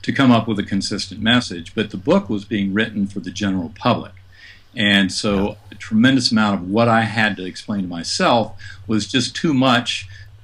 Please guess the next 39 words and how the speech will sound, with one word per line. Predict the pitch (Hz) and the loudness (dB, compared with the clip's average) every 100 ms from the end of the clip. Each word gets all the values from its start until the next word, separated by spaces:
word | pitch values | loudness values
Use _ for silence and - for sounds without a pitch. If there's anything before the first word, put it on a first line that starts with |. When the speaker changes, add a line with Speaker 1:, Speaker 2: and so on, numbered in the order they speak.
| - | -12
Speaker 1:
uh, | 120 107 107 | -4 -2 -2
to, | - 107 101 - | 0 -2 -2 -6
to | 117 | -8
burden | 95 92 117 127 110 101 | -8 0 4 4 4 0
the | 92 | -2
general | 92 95 113 104 90 | -4 -2 0 0 -2
reader | 87 120 120 95 | 0 4 4 2
with, | 87 107 104 - - | 0 2 2 -2 -6
although | 98 101 | -2 0
Speaker 2:
Yeah. | 98 | -2
Speaker 1:
I'm | - - - | -10 -20 -10
working | 101 101 98 | -8 -4 -2
on | 92 | 0
a | 85 | -2
second | - - - 87 | -6 -8 -20 -14
book | 95 87 - | -6 -6 -4
that | - 98 | -6 -4
will | 98 90 - - - | -4 -4 -8 -18 -4
consolidate | 110 101 123 117 107 104 101 | 0 2 6 6 6 6 4
a | |
lot | 98 107 107 | 4 4 4
of | 92 | 2
those, | 92 87 85 - | -2 -4 -6 -6
uh, | 92 90 | -6 -6
kind | 107 95 | -4 -4
of | 87 | 2
higher | 117 110 | 4 4
points. | 104 98 82 80 | 2 -4 -6 -6
But, | - 92 - - - - - | -6 -8 -8 -20 -20 -20 -14
uh, | 107 104 104 | -4 0 4
that's | 117 120 | 4 4
not | 139 127 | 2 2
gonna | 135 | 0
be | 113 110 | 0 0
for | 110 | -2
the | 98 | -6
faint | - 104 98 | -2 -2 -2
of | 98 | -6
heart, | 110 82 - | -6 -6 -6